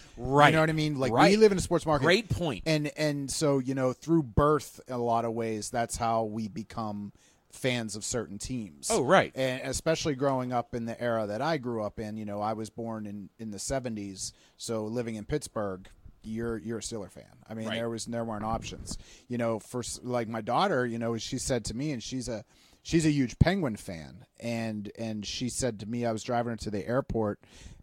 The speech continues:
Speaker 2: uh, the other day, and she said, "You know what, Dad?" She goes, "I have seen
Speaker 1: Right.
Speaker 2: three Stanley
Speaker 1: Yeah.
Speaker 2: Cups and two Super Bowls
Speaker 1: Crazy.
Speaker 2: in my lifetime, in a very short period of time." She's
Speaker 1: Yeah.
Speaker 2: twenty-two years old.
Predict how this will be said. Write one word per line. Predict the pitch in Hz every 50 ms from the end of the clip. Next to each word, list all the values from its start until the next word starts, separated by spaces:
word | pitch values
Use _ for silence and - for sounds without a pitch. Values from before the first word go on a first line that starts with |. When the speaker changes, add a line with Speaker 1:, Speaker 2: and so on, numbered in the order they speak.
| -
Speaker 2:
uh, | - 98 101 98 95 95 95 95 71 62
the | 73 110 110
other | 104 98 104
day, | 95 95 107 104 104 104 104 101 - - -
and | 110 110 107 107 104 101 98 95
she | - - - 101
said, | 98 - - 113 104 104 92 110
"You | 131
know | 139 139
what, | 160 180 190 -
Dad?" | - 127 107 104 101 -
She | - -
goes, | 117 110 110 101 - - _ - - _ _ _ _ _ _ _ _
"I | - 110 127 147 170
have | 180 190 135 151 147 147
seen | - - - - 117 98 87 82 78 85 92 120 113 - - - _ _ - - _ _ - - - - - - - - - - - - - - - - - - - _ _ _ _ - - _ - - - - - - -
Speaker 1:
Right. | - 110 110 117 151 - - - - - -
Speaker 2:
three | 131 127 139 143 165
Stanley | 165 - - 160 151 147 151 151 147
Speaker 1:
Yeah. | - - 95 - 208
Speaker 2:
Cups | 302 294 202 - - - _ _ -
and | 117 113 101 -
two | - - - 151 147 143 139 139 135 131 139 _ _ _ _ _ _ _ _
Super | - - - 196 196 - -
Bowls | - - - - - - - - - - -
Speaker 1:
Crazy. | - - 151 190 220 247 277 302 262 220 - - - - -
Speaker 2:
in | - 131 127
my | 127 123
lifetime, | 120 117 117 113 - - 104 80 65 69 71 -
in | - 139 139
a | 135 127
very | 131 156 151 143
short | - - - 180 160 -
period | 135 127 113
of | -
time." | - 107 110
She's | 151 160 202
Speaker 1:
Yeah. | -
Speaker 2:
twenty-two | 156 143 139 - 131
years | 120 110 101 101 -
old. | 120 107 - - -